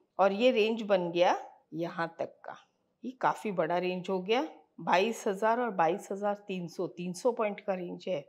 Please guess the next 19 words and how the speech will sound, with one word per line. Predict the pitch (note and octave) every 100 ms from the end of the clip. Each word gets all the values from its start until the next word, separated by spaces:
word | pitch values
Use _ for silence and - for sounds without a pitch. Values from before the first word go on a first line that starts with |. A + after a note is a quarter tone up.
| _
इतना | - - F#3+
बड़ा | F#3 F#3
तो | F3+ G3+ G3 F#3 -
हमने | F3+ F#3 G3
कमाया | F3+ E3+ E3+ F#3+
ही | A3+
नहीं, | A#3 A3+
हम | G#3
रिस्क | F#3+ G3
कैसे | G3 F#3 F3+
ले | D#3+ D3+
सकते | - - _ B2
हैं? | - _ _ _
तो | F#3+ F3 - - - _ _ -
यहाँ | E3+ G3 A3 B3+ -
पे | F3 C4 - -
अब | G3+ G#3+
हमारे | F#3+ E3+ D#3+
पास | D#3+ G3+ A#3